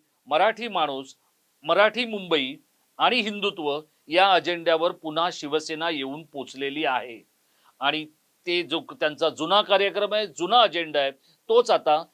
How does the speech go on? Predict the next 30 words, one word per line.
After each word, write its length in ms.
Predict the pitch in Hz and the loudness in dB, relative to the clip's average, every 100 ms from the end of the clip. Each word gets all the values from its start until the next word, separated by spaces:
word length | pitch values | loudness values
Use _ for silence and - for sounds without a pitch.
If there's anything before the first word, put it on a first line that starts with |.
| _ | _
नव्याने 380 | 139 160 196 214 | -2 2 2 2
मांडायला 520 | 190 160 147 143 143 160 _ _ - | -2 0 2 2 2 0 _ _ 0
ठाकरेंनी 480 | 151 190 175 143 | 0 0 -4 -4
सुरुवात 360 | 160 214 175 156 - | -8 0 4 4 2
केली 160 | 127 104 | -10 -10
आहे. 140 | 92 _ _ _ _ _ | -16 _ _ _ _ _
हा 120 | 208 | 2
जुना 340 | 220 220 226 269 269 | 2 0 2 2 4
फॉर्म्युला 460 | 214 175 160 147 151 | 4 4 4 4 4
नव्या 300 | 156 185 208 | 4 4 4
बाटलीत 360 | 180 170 180 180 | 4 0 -8 0
टाकण्याचा 460 | 160 - 160 175 165 | 0 0 -4 -2 -2
जो 140 | 156 | -2
काही 200 | 156 160 | 0 0
प्रयत्न 480 | 160 156 180 208 165 | 2 4 4 2 -6
आहे 100 | 147 | -2
ठाकरेंचा, 580 | 143 139 147 139 160 190 - _ - | -2 0 -4 -2 -2 -2 -6 _ 0
हा 80 | 180 | 2
यशस्वी 460 | 185 240 226 247 | 2 0 -4 0
होईल 220 | 226 247 | 2 4
असं 140 | 233 240 | 4 2
आपल्याला 260 | 226 226 | 2 4
वाटतंय 300 | 233 233 240 | 4 2 0
का? 200 | 226 240 277 _ _ _ - | 0 -2 -4 _ _ _ -2
आता 380 | 185 - 240 269 - | -2 2 0 0 -8
इतकं 360 | 185 _ 269 | -20 _ 4
राक्षसी 480 | 262 226 - 233 247 | 4 4 0 -6 -4
बहुमत 400 | 226 202 208 220 | 0 0 2 2
हाताशी 380 | 185 180 190 196 | 2 4 0 2
असताना 500 | 180 - 190 175 143 | -2 0 -2 2 0